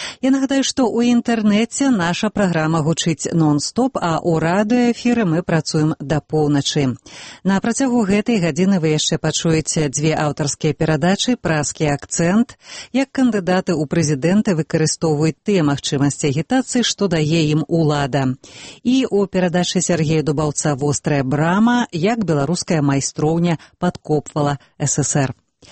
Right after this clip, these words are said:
А зараз апошні на сёння выпуск навінаў у жывым эфіры.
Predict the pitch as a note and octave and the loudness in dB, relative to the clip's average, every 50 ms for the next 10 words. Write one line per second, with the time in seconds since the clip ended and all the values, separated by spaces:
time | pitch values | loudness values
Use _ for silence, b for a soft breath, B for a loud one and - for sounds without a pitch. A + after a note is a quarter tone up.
0 | B B B B B B B - A#3 C#4 D4 C#4+ - - E3 D#3 - - E3+ G3 | B B B B B B B -2 0 0 0 0 -2 -2 -4 -6 -4 -2 -2 -2
1 | A3 - - A#3 F#3+ D#3 C#3+ C#3 - - E3+ F#3 F#3+ F#3 F3 C3+ D3 C3+ - D3 | -2 0 0 0 0 2 0 0 0 0 2 2 2 2 2 0 -2 -2 -2 -4
2 | C3+ - - D#3 D3+ C#3+ C3+ A#2 D3 F3+ G3 G#3+ G#3+ F#3 - D3+ D3 F3 E3 E3 | -8 -6 -2 0 0 0 0 0 2 2 2 2 2 2 0 0 0 0 0 0
3 | D3 B2+ B2+ B2 C3+ - - D3 B2+ - - - D#3 D3 C3 C3+ B2+ A#2+ A#2 | 0 0 0 0 0 0 -2 -4 -4 -4 -4 -2 0 0 0 0 -2 -2 -4